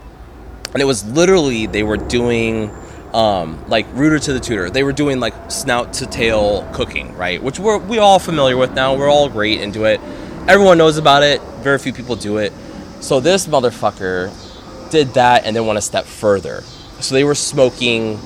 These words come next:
meats. They were doing the brisket. They were doing the cheeks. They were doing, like, I think, like, the tongue and stuff, which is all great and dandy and everything. So then this motherfucker went and took the bones out of the ca-, out of the,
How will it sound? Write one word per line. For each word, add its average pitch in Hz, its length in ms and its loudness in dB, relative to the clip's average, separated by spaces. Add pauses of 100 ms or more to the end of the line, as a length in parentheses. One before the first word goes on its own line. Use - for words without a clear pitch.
(100)
meats. 185 240 0
They 117 100 0
were 120 80 0
doing 127 140 0
the 110 80 -2
brisket. 143 400 -2
They 127 80 -2
were 104 80 -4
doing 101 140 -6
the 98 40 -10
cheeks. - 360 -8
They 120 100 0
were 113 100 0
doing, 113 340 -2
like, 98 180 -4
I 101 80 0
think, 127 180 -6
like, 107 140 -4
the - 80 -12
tongue 110 260 -6
and 110 100 -6
stuff, - 720 -6
which 170 100 -6
is - 80 0
all 247 140 2
great 170 180 0
and 127 100 -2
dandy 156 260 2
and 135 40 2
everything. 110 380 -2
So - 440 -4
then 143 200 4
this 202 180 2
motherfucker 110 640 -2
went 120 240 0 (140)
and 110 440 0 (140)
took 151 200 -8
the 143 160 -6
bones 113 960 -2
out 107 100 0
of 98 60 -2
the 98 60 -2
ca-, - 280 -16 (180)
out 107 120 0
of 104 60 -2
the, 104 100 -2